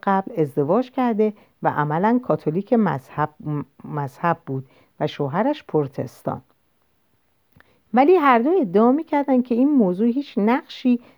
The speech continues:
در زندگی آنان ندارد. این را هم باید یادآور شوم که این خانم حجب و حیای عجیبی داشت. به عنوان مثال هیچگاه در مقابل شوهرش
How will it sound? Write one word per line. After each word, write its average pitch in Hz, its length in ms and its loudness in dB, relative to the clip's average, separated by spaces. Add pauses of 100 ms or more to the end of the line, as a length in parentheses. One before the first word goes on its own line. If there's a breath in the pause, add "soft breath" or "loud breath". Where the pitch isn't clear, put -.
(120)
در 170 160 -4
زندگی 147 560 0
آنان 185 480 2
ندارد. 135 480 -2 (500)
این 427 140 6
را 392 100 6
هم 320 180 2
باید 262 240 4
یادآور 196 440 4
شوم 233 360 -2
که - 120 -8
این 247 160 -2
خانم 220 500 2 (380 loud breath)
حجب 202 320 2
و 196 80 4
حیای 233 540 2
عجیبی 156 440 -4
داشت. 131 320 -4 (340)
به 156 80 -2
عنوان 156 340 2
مثال 190 380 0
هیچگاه 214 460 0
در 175 200 -2
مقابل 147 480 -2
شوهرش 185 680 -4